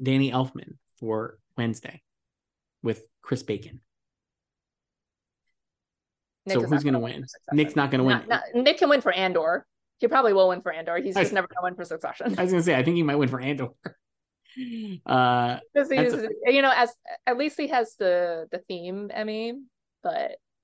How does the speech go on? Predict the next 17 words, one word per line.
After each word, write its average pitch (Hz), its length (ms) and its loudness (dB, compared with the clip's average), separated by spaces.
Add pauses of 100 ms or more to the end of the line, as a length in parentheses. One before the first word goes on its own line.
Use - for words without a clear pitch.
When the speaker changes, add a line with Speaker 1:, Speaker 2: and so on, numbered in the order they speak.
(320)
Speaker 2:
he's 185 240 -10
just 165 180 -12
a, 170 280 0 (560)
this 185 120 -12
is - 60 -20
gonna 214 180 0
be 214 100 4
a 196 60 6
miss 185 220 -2
for - 200 -14
them. - 180 -12 (360)
So. - 140 -6
Speaker 1:
Uh, 117 320 2
music 170 340 -2
direction. 151 600 -2 (1900)
These 135 180 2
are 117 420 0